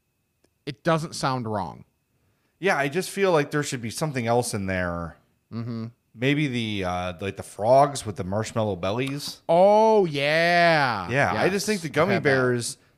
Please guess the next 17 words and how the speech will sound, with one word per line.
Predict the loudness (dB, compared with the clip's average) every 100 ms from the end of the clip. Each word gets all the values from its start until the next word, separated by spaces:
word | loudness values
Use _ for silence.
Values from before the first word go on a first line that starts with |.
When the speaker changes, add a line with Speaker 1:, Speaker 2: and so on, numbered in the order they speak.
| _ _ _
Speaker 2:
like, | -6 2
yeah, | 2 2 0
everyone | 0 2 2 0 -4
agrees | -6 0 0 0 -2
gummy | 0 2 2
bears | 2 2
are | 0
good. | -2 -2 -4 -6
Everybody | -2 0 2
likes | 0 0
Speaker 1:
Right. | -2
Speaker 2:
gummy | -2 -6
bears. | -4 -4 -6
There's | -8 -4
no | 0 0 0
Speaker 1:
Yeah. | -4 -8 -12 _
Speaker 2:
c-, | _